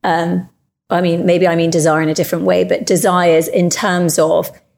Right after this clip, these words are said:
how to negotiate living in relationship with other people. And as soon as you exclude a voice from that,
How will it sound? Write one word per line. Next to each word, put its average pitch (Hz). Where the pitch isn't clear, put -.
how 185
to 185
negotiate 175
living 170
in 165
relationship 180
with 185
other 185
people. -
And 202
as 185
soon 220
as 202
you 190
exclude 185
a 165
voice 196
from 165
that, -